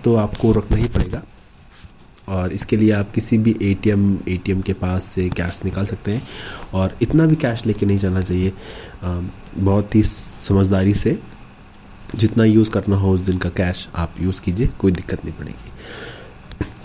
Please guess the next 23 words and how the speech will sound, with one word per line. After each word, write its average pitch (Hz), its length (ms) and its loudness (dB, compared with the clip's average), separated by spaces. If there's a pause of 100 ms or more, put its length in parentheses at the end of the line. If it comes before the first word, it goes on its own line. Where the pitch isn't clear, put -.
(400)
और 110 400 2 (140)
अच्छी - 200 2
बात 151 220 2
यह 139 180 6
है 139 80 2
कि 143 200 2
अगर 131 260 0
आप 135 160 -2
गोवा 117 220 2
जा 104 220 2
रहे 101 140 2
हैं, 101 120 -2 (120)
तो 113 160 4
गोवा 107 400 4
का 135 100 -2
कोई 131 200 4
रीजनल 113 300 6
फ्रेंड 101 240 2
बना 113 160 2
लें 127 180 -2
अपना, 120 300 -4 (280)
अपने 107 220 0
लिए। 110 240 0